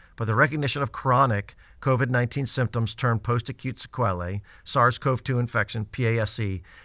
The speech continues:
may affect up to thirty percent of all infected individuals. The underlying mechanism and source of this distinct immunologic condition three months or more after the initial infection remains elusive. Here,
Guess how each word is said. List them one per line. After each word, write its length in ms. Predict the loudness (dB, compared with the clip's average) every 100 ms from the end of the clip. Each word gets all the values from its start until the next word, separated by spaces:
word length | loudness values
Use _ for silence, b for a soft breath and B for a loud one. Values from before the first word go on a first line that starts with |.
| B
may 220 | 2 4
affect 380 | 4 2 0 0
up 180 | -2 -2
to 140 | -4
thirty 260 | -4 -2 -2
percent 340 | -4 -4 -2
of 80 | 0
all 160 | 0 0
infected 400 | -2 -6 -6 -10
individuals. 760 | -6 -2 0 0 -4 -8 -16 -20 B B B
The 100 | 0
underlying 460 | 2 6 8 6 4
mechanism 580 | 0 -2 -4 -2 -4 -4 -4
and 160 | -2 0
source 340 | 2 2 2
of 100 | 0
this 160 | -2 -4
distinct 500 | -2 -4 -2 -2 -2
immunologic 500 | -4 -2 0 -2 -4
condition 480 | -6 -6 -4 -4 -6
three 220 | -4 -4
months 300 | -2 -2 -4
or 180 | -4 -2
more 340 | -2 -2 -4 -6 B B B
after 320 | 6 6 6 -2
the 100 | 0
initial 320 | 0 -2 -2
infection 580 | -2 -2 -2 -4 -4 -4 b b
remains 380 | 0 2 2 0
elusive. 580 | 2 2 0 -6 -14 _ _ _ -20 -20 _ -20 -20 -20 -18
Here, 400 | -4 2 2 2